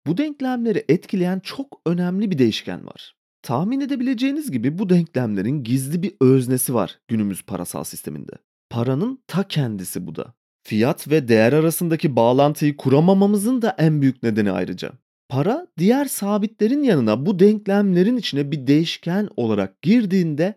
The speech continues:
her şey değişiyor. Kütle çekim yasası gibi de düşünebiliriz bunu. Para bu denklemde bir evrensel çekim sabiti gibi olmalı normal şartlarda.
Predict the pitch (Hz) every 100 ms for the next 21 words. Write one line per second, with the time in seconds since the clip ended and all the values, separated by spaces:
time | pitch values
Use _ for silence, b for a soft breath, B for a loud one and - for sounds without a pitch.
0 | _ - 170 151 - 95 71 80 - -
1 | - _ _ - 262 - 285 - 247 277
2 | 262 165 226 220 262 214 233 302 254 -
3 | 131 107 101 95 95 95 - _ 214 320
4 | 240 285 - 294 311 320 233 165 123 101
5 | 160 185 262 - 160 165 185 190 185 196
6 | 220 - 156 - 226 - 135 139 156 226
7 | 208 165 139 135 117 104 95 - 107 107
8 | 101 95 98 - 92 82 -